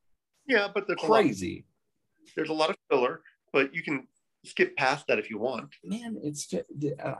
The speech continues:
Speaker 2: I'm, I'm a, I'm a completionist, man. I want all of, I want all of it. That's why I like nice, concise,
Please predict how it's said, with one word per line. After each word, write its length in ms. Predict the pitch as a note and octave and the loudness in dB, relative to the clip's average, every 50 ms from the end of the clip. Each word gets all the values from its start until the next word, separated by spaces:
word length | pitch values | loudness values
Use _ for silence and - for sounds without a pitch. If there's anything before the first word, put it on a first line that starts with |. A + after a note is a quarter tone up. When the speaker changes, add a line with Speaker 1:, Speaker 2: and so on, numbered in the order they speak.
| - | -6
Speaker 2:
I'm, 240 | - D#3 F3 F#3 F3+ F#3 | -2 -2 0 0 -2 -2
I'm 220 | D3+ D#3 E3 E3 D#3+ | -2 -2 0 2 2
a, 80 | D3+ C#3+ D3 - - - - | 0 0 0 -4 -6 -4 -2
I'm 160 | D3+ D3+ C#3+ | -2 0 0
a 80 | A#2 | 0
completionist, 880 | - - B2 A2 G2+ C3+ - G#3+ A3 - - - G2 F#2 F2+ F#2 - - | 0 0 -2 -2 -2 -6 -6 -4 -4 -4 -4 -4 -4 -4 -4 -6 -10 -12
man. 420 | - - F#2+ G2 G#2 B2 D3 D#3 D3 _ _ _ _ _ _ - | -8 -6 -4 -4 -2 -4 -4 -6 -10 _ _ _ _ _ _ -4
I 60 | A#2+ B2 | 0 2
want 300 | D#3 F#3+ F3 D#3 C#3+ C#3+ | 4 4 6 6 6 6
all 260 | D#3+ F#3+ G#3 F#3+ - | 4 4 4 4 4
of, 160 | A#2 A2 - | 2 0 0
I 100 | - C#3 | 0 2
want 220 | D#3+ F3 E3 D#3+ D#3 | 4 6 6 4 4
all 260 | D#3+ F#3+ G#3 F3+ C3 | 4 4 4 2 0
of 100 | A2+ F#2+ | 0 0
it. 160 | F#2+ - - _ _ _ _ _ _ _ _ _ _ _ _ _ | -2 -6 -6 _ _ _ _ _ _ _ _ _ _ _ _ _
That's 200 | - C#3 D3+ D3 | 4 4 4 4
why 260 | E3+ D#3+ D3+ D3+ D#3 D#3+ | 4 4 6 6 6 6
I 20 | |
like 320 | D#3+ D#3 D3 C3+ A#2 B2 | 6 8 6 6 4 4
nice, 680 | A#2+ A#2 B2 B2+ C#3 D3+ D#3 D#3+ D#3+ D3 - - - - _ _ _ _ - | -2 -2 0 2 2 2 2 0 -2 -4 -8 -10 -12 -16 _ _ _ _ -8
concise, 1040 | - - B2+ A2 G#2 G2 - - - D3 C3 C#3+ D3+ D#3 D#3 D#3 D3 D3 - - - | 0 2 2 2 2 -4 -6 -2 2 4 4 4 6 6 4 4 2 -2 -10 -12 -14